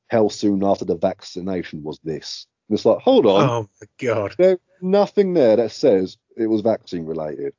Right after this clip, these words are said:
Speaker 1: No context at all. So I put on there, "Where are you getting it, that it was vaccine related?" And people were like, "Look at these papers and look at these videos." I was like, "No, no, no, no, no, no, no, no, no, no, no, no. I'm not asking about those cases."
Speaker 2: Yeah, this
Speaker 1: I'm
Speaker 2: one.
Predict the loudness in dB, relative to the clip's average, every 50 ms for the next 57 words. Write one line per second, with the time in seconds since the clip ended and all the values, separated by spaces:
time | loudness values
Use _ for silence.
0 | _ _ _ _ _ _ _ _ _ _ _ _ _ _ _ -2 2 2 2 4
1 | 4 4 2 2 2 -2 -6 -4 -4 -4 -2 -2 -4 -4 -4 -6 -4 -4 -4 -4
2 | 0 0 0 0 0 -4 0 2 4 4 4 2 0 -2 0 0 0 0 -2 -4
3 | -6 -8 -8 _ -14 -14 -8 0 2 4 4 4 4 2 0 -2 -2 0 0 -2
4 | 0 -2 -8 -8 -8 -8 -10 -8 -10 -10 -6 -6 -6 -4 -4 -6 -4 -6 -6 -6
5 | -8 -12 -12 -10 -8 -6 -6 -6 -6 -8 -10 -4 -2 -2 -2 0 0 0 2 2
6 | 2 0 _ -12 -10 -2 2 2 2 2 2 0 0 2 0 0 0 -2 -6 -6
7 | -6 -4 -4 -6 -2 -2 -2 0 2 2 2 2 2 0 0 2 2 2 2 0
8 | 0 0 -2 0 -2 -6 -4 -4 -4 -4 -2 0 0 2 2 4 2 4 2 2
9 | 2 2 2 2 2 2 0 2 2 2 2 2 2 2 0 0 -4 -6 -8 -10
10 | -12 -12 _ _ -6 -2 0 0 0 2 2 0 2 0 0 0 0 0 0 2
11 | 2 2 2 2 -2 -6 -10 -10 -10 -10 -12 -14 -16 -16 -16 _ -20 _ _ _
12 | _ _ -6 -6 -6 -2 0 0 2 2 0 -4 -6 -14 -18